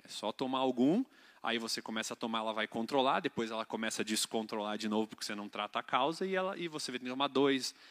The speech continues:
três ou quatro. Recentemente eu tive um paciente que tava tomando três hipoglicemiantes por dia, três tipos, porque ele recebeu o diagnóstico e decidiu seguir a vida dele como ele tava antes, como ele fazia, do jeito que ele queria.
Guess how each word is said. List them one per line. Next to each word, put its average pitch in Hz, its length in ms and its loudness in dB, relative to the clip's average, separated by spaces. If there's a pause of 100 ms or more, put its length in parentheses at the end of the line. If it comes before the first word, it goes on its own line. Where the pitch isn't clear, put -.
(160)
três 127 300 2
ou 160 120 2
quatro. - 420 0 (600)
Recentemente 170 640 0
eu - 40 -6
tive 127 180 -4
um 113 80 -4
paciente 147 500 0
que - 60 -14
tava 135 180 0
tomando 143 260 -2
três - 640 0 (120)
hipoglicemiantes 156 1400 0
por 131 240 -2
dia, 98 240 -4
três - 300 -2
tipos, - 600 -6 (580)
porque 123 220 -6
ele 107 100 0
recebeu 110 360 -2
o 101 40 0
diagnóstico 131 680 -2 (600)
e 135 80 -4
decidiu 156 400 0
seguir 156 280 -2
a 160 40 0
vida 147 200 -2
dele 143 200 0
como 165 240 -4
ele 151 120 -2
tava 160 280 0
antes, 110 320 -6
como 127 200 -6
ele 151 100 -2
fazia, 95 480 -6 (120)
do 98 140 -12
jeito 113 260 -6
que - 80 -4
ele 143 100 -6
queria. 87 400 -6